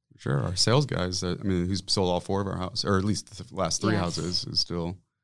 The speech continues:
Speaker 2: We're
Speaker 1: good
Speaker 2: very
Speaker 1: friend.
Speaker 2: close with them, and we're very close with John and Tracy,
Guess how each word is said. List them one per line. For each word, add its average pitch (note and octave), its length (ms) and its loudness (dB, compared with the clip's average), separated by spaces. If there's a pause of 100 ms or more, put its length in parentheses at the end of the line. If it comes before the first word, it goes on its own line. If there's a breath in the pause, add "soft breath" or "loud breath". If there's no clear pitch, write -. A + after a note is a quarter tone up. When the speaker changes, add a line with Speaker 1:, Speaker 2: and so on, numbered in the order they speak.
(220)
Speaker 2:
We're F#3+ 120 -2
Speaker 1:
good E3+ 100 -2
Speaker 2:
very E3+ 240 2
Speaker 1:
friend. G3+ 80 -4
Speaker 2:
close D#3 360 -4
with E3+ 180 -8
them, E3 440 -4
and C#3+ 280 -8 (560 soft breath)
we're F#3 80 -4
very F3 260 4
close E3+ 220 0
with E3 100 -4
John E3 220 2
and E3+ 100 0
Tracy, D#3+ 720 -4